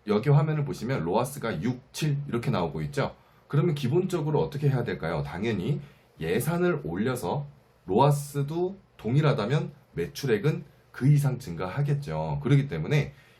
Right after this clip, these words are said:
예산이 현재 지금 만 오천 원으로 되어 있죠? 네, 이 만 오천 원의 예산을 만약에 뭐 하루에 삼만 원, 사만 원,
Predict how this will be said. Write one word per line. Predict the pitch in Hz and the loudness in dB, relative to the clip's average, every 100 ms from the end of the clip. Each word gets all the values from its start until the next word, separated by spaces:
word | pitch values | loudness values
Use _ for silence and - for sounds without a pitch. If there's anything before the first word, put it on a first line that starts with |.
| - | -4
예산이 | 90 101 139 | -2 2 4
현재 | 139 202 202 202 | 4 2 0 -2
지금 | 170 139 | -2 -4
만 | 90 107 | -2 -2
오천 | 175 165 | -2 -2
원으로 | 156 143 123 | 2 2 2
되어 | 117 156 156 | 0 -4 -4
있죠? | 143 135 - - _ _ _ | -2 -2 -4 -10 _ _ _
네, | 139 73 - - - | -6 -6 -6 -14 -10
이 | 92 123 151 147 | -4 0 2 0
만 | 80 92 | -2 0
오천 | 147 - 165 | 0 0 -2
원의 | 156 147 139 - | 2 4 4 2
예산을 | - - 85 143 139 - - _ _ _ | -2 -2 0 0 0 -6 -18 _ _ _
만약에 | 78 80 80 147 147 | -6 -4 -2 -2 -2
뭐 | - | -6
하루에 | 98 170 175 | -8 -4 -4
삼만 | 143 165 180 170 | -4 -2 -2 0
원, | 113 | -2
사만 | - 151 156 | 0 0 0
원, | 92 | -2